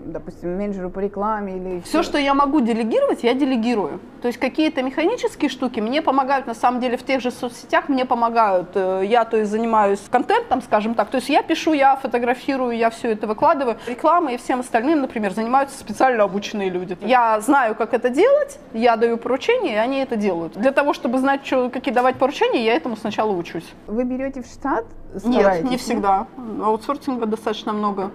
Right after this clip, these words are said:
Speaker 2: В штате у меня получается, что ребята, ну, естественно, кондитера производства само, администраторы, которые занимаются заказами, девочки-баристы, которые в кофе-, э, в кофейнях работают, у нас курьер есть свой,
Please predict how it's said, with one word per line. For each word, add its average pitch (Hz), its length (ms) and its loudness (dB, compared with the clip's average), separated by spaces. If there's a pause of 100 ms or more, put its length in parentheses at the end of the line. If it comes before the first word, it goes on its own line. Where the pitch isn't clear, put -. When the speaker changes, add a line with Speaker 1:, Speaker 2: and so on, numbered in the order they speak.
(120)
Speaker 2:
В - 40 -16
штате 311 480 2
у 214 100 4
меня 220 220 0
получается, 208 680 -2
что 208 320 0 (340)
ребята, 214 400 2
ну, 208 200 2
естественно, 208 440 -2
кондитера 453 480 0
производства 370 640 0
само, 277 460 -2 (240)
администраторы, 214 760 -2
которые 190 300 -6
занимаются 190 480 -4
заказами, 311 640 0 (300)
девочки-баристы, 202 800 -2
которые 180 320 -6
в 180 80 -14
кофе-, 208 240 -8
э, 202 240 -2
в - 80 -12
кофейнях 403 460 -2
работают, 320 720 -2
у 175 100 -4
нас 180 140 0
курьер 302 440 -2
есть 370 320 -2
свой, 320 340 0